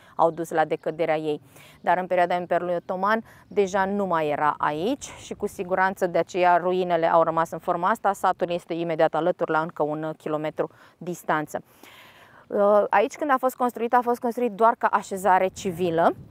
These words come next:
m, nu cu rol de castru, cum am avut, de exemplu, la Capidava, când am vizitat împreună, care avea rolul acesta militar, de fortăreață de supraveghere către Dunăre. Pentru că aici suntem chiar în mijlocul unei văi. Bine, acum, momentan, chiar simțim și vântul,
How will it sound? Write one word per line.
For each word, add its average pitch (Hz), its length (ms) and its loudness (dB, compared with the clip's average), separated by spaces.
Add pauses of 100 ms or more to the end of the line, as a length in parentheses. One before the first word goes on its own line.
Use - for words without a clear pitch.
(180)
m, 185 80 -6
nu 196 540 2
cu 208 120 -2
rol 190 240 6
de 202 140 2
castru, 185 420 0
cum 170 180 -4
am 165 80 4
avut, 170 220 2
de 180 80 0
exemplu, 175 340 0
la 170 140 2
Capidava, 170 560 0
când 156 160 -6
am 156 100 0
vizitat 165 320 -2
împreună, 165 400 0
care 190 180 2
avea 185 220 4
rolul 185 260 2
acesta 180 360 -2
militar, 175 640 -2
de 160 80 -2
fortăreață 165 580 0
de 170 80 -4
supraveghere 160 600 0
către 170 320 0
Dunăre. 151 360 -10 (500)
Pentru 196 260 0
că - 80 -2
aici 185 160 0
suntem 214 300 -4
chiar 202 180 2
în 208 100 -2
mijlocul 196 440 -2
unei 208 220 -2
văi. 190 340 4 (500)
Bine, 185 220 -6
acum, 160 220 -4
momentan, 175 360 0
chiar 180 120 2
simțim 180 300 -8
și 202 160 -8
vântul, 208 500 0